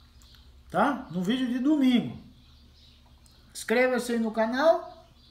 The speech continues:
Então, pessoal, no dia de ontem, eu me senti muito cansado. Muito cansado.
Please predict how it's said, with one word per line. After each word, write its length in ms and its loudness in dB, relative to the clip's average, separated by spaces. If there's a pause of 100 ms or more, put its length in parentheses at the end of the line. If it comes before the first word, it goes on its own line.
(1600)
Então, 320 4
pessoal, 340 4
no 100 0
dia 200 2
de 80 0
ontem, 500 2 (720)
eu 680 2 (720)
me 160 2
senti 260 -2
muito 220 -2
cansado. 680 0 (1400)
Muito 260 2
cansado. 540 -2